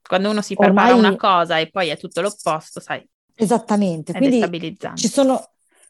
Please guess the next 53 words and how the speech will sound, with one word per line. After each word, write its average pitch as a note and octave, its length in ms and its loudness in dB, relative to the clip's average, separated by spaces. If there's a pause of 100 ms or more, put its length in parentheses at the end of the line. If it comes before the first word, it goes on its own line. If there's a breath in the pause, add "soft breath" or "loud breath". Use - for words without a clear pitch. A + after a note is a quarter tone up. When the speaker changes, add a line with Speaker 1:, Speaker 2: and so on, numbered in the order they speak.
Speaker 2:
quindi A3 360 0 (280)
io C4+ 260 2
dico G3 240 -4
sempre, G3+ 260 -8
il F#3 60 -6
mio B3 100 -2
è D#4+ 40 -2
un A#3+ 60 -6
racconto G3 560 -8
bello F3+ 360 -2
di F3 80 -10
speranza, F#3 1120 -4
sia G3+ 140 -6
per F#3 100 -4
la F3+ 80 -2
parte F3+ 300 -6
di F3+ 100 -2
papà, G3 500 0
sia G3 140 -2
per F#3 140 -4
la F3 100 -2
parte, F3+ 300 -4
per G3 100 -8
il F3 80 -6
fatto F3+ 180 -8
che F3+ 80 -4
io F3 80 2
quarant-, E3+ 440 -2
avevo E3+ 240 0
quaranta F3 400 -2
anni E3+ 160 -6
quando E3 240 -6
ho E3 40 -8
concepito, F#3 720 -4 (440)
sia - 180 -2
per F#3+ 140 -2
il E3+ 60 -4
fatto F#3 180 -6
che F#3+ 80 -2
ci - 80 -6
abbiamo E3 240 -2
messo E3 240 -10
tanto D#3+ 300 -6
ad D#3+ 60 -2
averlo, E3+ 480 4
no? A#3 260 -2
Quindi G3+ 220 -4
è G3 80 -2
un G#3+ 120 -4
insieme A3+ 480 -4
di E3 140 -10
cose. D#3+ 440 -6
Speaker 1:
Mhm. A#3+ 140 -4